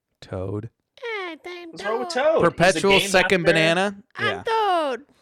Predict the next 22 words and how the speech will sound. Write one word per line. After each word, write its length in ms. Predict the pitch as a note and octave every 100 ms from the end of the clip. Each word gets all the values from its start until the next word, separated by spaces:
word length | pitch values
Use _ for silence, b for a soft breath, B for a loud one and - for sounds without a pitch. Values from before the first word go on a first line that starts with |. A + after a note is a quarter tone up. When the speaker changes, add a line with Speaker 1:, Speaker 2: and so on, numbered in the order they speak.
| _ -
Speaker 1:
I'm 160 | A#3
gonna 140 | A#3 G3
Speaker 3:
What 60 | G3+
are 20 |
you 40 |
Speaker 1:
teach 100 | G3+
you 220 | B3 A#3
Speaker 3:
talking 20 | F#3+
Speaker 1:
guys 220 | F#3+ G3
Speaker 3:
about? 80 | G#3
Speaker 1:
how 80 | G#3+
to 60 |
play 240 | G3 A3+ A#3
the 120 | F#3+
game. 240 | D#3 C#3
Speaker 3:
He's 140 | C#3+ E3+
Speaker 1:
Uh, 40 |
you 100 | G3+
Speaker 3:
much 100 | A3+
Speaker 1:
can't 280 | - D4 E4+
play 340 | - A#3 E4 D4
me. 280 | D#3 A#2+